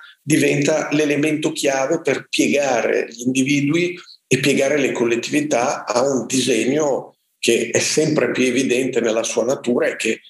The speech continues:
appunto noi con questi eventi che abbiamo iniziato a fare da subito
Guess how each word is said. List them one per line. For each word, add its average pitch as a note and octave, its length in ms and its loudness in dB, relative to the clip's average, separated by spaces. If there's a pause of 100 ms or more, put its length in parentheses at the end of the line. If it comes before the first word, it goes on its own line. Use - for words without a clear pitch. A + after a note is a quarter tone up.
(140)
appunto - 640 -2
noi D3 220 2
con B2+ 160 0
questi A#2 300 0
eventi B2 440 -2
che A2+ 120 -2
abbiamo A#2 560 -2 (240)
iniziato A#2+ 760 0
a A2+ 120 0
fare C3+ 540 -2
da A#2 100 0
subito D#3 760 -2